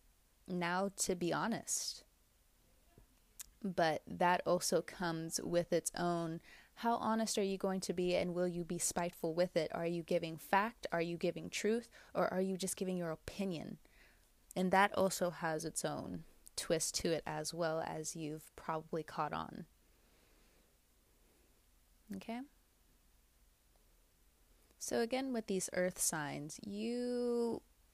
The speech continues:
for a lot of you, you've given up on these earth signs, to be honest. You're like, "You know what? I'm done. I'm done with these earth signs. You know, I can give you a little water here, but I've learned that most of you do not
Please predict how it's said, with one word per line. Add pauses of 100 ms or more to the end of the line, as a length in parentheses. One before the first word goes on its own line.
(200)
for
a
lot
of
you,
you've
given
up
on
these
earth
signs,
to
be
honest.
You're
like,
"You
know
what?
I'm
done. (680)
I'm
done
with
these
earth
signs. (340)
You
know,
I
can
give
you
a
little
water
here, (360)
but
I've
learned
that
most
of
you
do
not